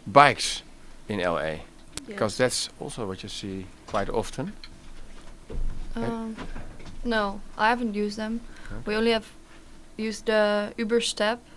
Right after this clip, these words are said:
Speaker 3: like, the kick scooter
Speaker 1: Okay.
Speaker 3: thing.
Speaker 1: And how was that?
Speaker 3: Yeah, it was great, actually. Well, yeah.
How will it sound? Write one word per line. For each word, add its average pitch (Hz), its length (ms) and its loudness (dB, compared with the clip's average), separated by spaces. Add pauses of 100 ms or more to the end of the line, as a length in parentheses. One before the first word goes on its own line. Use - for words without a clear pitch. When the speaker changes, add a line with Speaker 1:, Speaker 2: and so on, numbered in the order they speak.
(160)
Speaker 3:
like, 202 160 -6
the 202 220 -2
kick 220 160 -4
scooter 220 440 -2 (340)
Speaker 1:
Okay. 214 460 4
Speaker 3:
thing. 202 260 -4 (680)
Speaker 1:
And 120 100 -2
how 127 140 10
was 143 200 8
that? 82 180 -2 (580)
Speaker 3:
Yeah, - 120 4
it 226 60 4
was 233 140 6
great, 233 320 6
actually. 196 500 -4 (400)
Well, 208 300 0 (1300)
yeah. 196 240 0